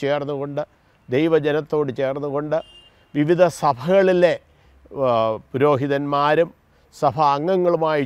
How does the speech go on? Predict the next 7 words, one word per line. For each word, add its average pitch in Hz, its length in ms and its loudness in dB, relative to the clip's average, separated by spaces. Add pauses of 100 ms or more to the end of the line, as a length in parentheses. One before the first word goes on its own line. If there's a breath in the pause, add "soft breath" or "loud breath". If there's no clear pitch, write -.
(140)
ചേർന്നുകൊണ്ട്, 143 600 0 (360)
പല 147 200 2 (240)
ഐക്യ 165 280 -2 (100)
ക്രൈസ്തവ 151 600 -2 (100)
വേദികളുമായി 151 880 -2 (520 soft breath)
ചേർന്നുകൊണ്ട് 151 600 0 (320)
ഐക്യ 156 240 -4